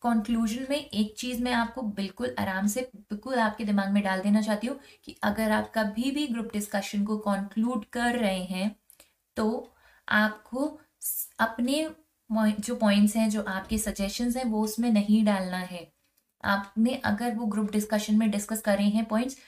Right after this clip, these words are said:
तो ही आप डालें। और आपको सभी के जो, conclusion is like a summary, तो जो discuss हुआ group discussion में उसको आपको conclude करना है। तो सारे जो भी points हैं, अच्छे, बुरे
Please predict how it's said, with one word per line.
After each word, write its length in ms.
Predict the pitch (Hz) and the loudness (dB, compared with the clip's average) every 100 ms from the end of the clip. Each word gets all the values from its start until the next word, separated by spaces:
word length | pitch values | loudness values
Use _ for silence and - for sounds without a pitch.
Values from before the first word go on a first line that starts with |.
| _ | _
तो 100 | 214 | 2
ही 120 | 208 | 4
आप 140 | 220 196 | 4 2
डालें। 300 | 190 175 185 - - | 0 -2 -6 -14 -4
और 180 | - 226 | 0 2
आपको 340 | 220 220 294 | 2 -2 -4
सभी 600 | 277 - 247 208 - 254 | -4 0 2 2 0 -4
के 160 | 294 302 | -2 -2
जो, 120 | 302 - 190 _ _ _ _ _ _ _ | -4 -8 -16 _ _ _ _ _ _ _
conclusion 540 | 240 240 254 285 285 - | 0 0 2 0 -2 -4
is 200 | 247 247 | -2 2
like 200 | 233 233 | 0 0
a 80 | 269 | 0
summary, 420 | 226 202 180 165 - - - | 2 2 0 -8 -14 -20 -10
तो 80 | 277 | -6
जो 200 | 220 285 | -2 0
discuss 560 | 220 214 - 233 262 277 | 0 -2 -2 -4 -4 -2
हुआ 160 | 269 | 0
group 200 | 269 262 | 0 0
discussion 480 | 220 240 240 233 262 | -2 -2 -2 -4 -4
में 60 | 294 | -6
उसको 340 | 226 220 277 | -6 -6 -2
आपको 260 | 254 240 294 | -2 -2 -4
conclude 520 | 269 226 208 226 214 | 0 2 2 0 -2
करना 200 | 220 190 | -2 -2
है। 80 | 185 | -4
तो 120 | 220 | -6
सारे 300 | 214 202 220 | -4 -2 -2
जो 140 | 226 | -2
भी 120 | 233 269 - _ - | -4 -4 -10 _ 2
points 360 | 208 214 208 | 4 6 4
हैं, 160 | 233 262 - - - - | 0 -6 -12 -20 -16 -2
अच्छे, 460 | 214 208 - 269 277 | -2 -2 -2 0 0
बुरे 580 | 202 196 196 214 262 | -2 -2 -2 -2 -2